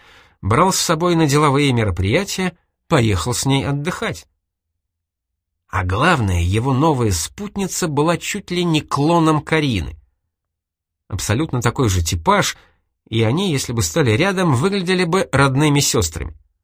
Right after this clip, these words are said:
Карина была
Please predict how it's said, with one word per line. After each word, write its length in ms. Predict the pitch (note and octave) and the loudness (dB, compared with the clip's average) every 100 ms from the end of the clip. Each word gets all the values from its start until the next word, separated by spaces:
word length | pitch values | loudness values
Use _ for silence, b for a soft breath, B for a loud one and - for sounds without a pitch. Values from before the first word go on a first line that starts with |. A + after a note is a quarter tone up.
| _ _ _ _ _ _ _ _ _ _ _ _ _ _ _ _ _ _ _ _ _ _ _ | _ _ _ _ _ _ _ _ _ _ _ _ _ _ _ _ _ _ _ _ _ _ _
Карина 560 | - G2+ A2+ F3+ F#3 F3+ | -4 0 2 2 0 0
была 440 | C3 G2+ G#2 A2+ | 0 2 2 2